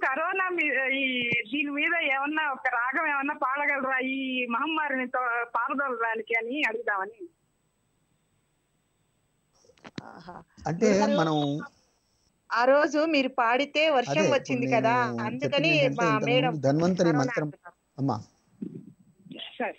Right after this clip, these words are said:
Speaker 1: sure. Hello.
Speaker 2: చెప్పండి మాస్టర్.
Speaker 3: అవును.
Speaker 1: అదే మేడం, ఆ, దాని గురించి
Speaker 3: ఆ.
Speaker 1: ఏమైనా, అలాంటి దానికి, ఈ వ్యాధులను పోగొట్టడానికి కూడా ఏమైనా రాగాలు ఉన్నాయా? అలా వర్షం కురిపించినప్పుడు రాగం ఉన్నట్లే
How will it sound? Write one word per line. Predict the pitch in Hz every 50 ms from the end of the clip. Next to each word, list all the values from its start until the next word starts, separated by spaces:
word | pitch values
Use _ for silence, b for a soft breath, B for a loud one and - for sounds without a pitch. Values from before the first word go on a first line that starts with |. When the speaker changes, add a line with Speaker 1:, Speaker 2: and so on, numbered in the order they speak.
| -
Speaker 1:
sure. | 220 185 175 - _ _ - - - _ _ _ _ _ _ _ _ _ _ _ _ _ _ _ _ _ _ _ _ _ _ _ _ _ _ _ _ _ _ _ _ _ _ - -
Hello. | 226 196 185 196 269
Speaker 2:
చెప్పండి | 262 269 269 254 247
మాస్టర్. | 220 202 196 190 - 127
Speaker 3:
అవును. | 123 120 110 104 - - - _ _ _ _ _ _ _ _ _ _ _ _ _ _ _ _ _ _ _ _ _ _ -
Speaker 1:
అదే | 220 233 294 302
మేడం, | 294 269 233 202 226 285
ఆ, | 381 427 370 269 240 240 233 233
దాని | 233 233 240 254 247 247
గురించి | 240 254 262 - 147 - - - -
Speaker 3:
ఆ. | 262
Speaker 1:
ఏమైనా, | 277 311 349 349 277
అలాంటి | 269 311 302 320 320 311
దానికి, | 269 269 277 285 294 320 - 320 330 381 466 415 311 320
ఈ | 339 320 311
వ్యాధులను | 277 269 240 233 269 330 359 392 370 392 381
పోగొట్టడానికి | 381 370 320 302 311 320 311 311 330 302 294 285 285 285 277
కూడా | 277 277 277 330 330
ఏమైనా | 277 262 262 277 311 320
రాగాలు | 285 254 226 254 254 285 277 269 262
ఉన్నాయా? | 247 247 233 233 233
అలా | 226 247 254 254
వర్షం | 226 220 - - 277 277 269
కురిపించినప్పుడు | 269 254 226 - _ 247 226 - - 247 240 233 - - 233 -
రాగం | 214 214 220 226 247 240
ఉన్నట్లే | 226 220 220 214 - - 247 349 494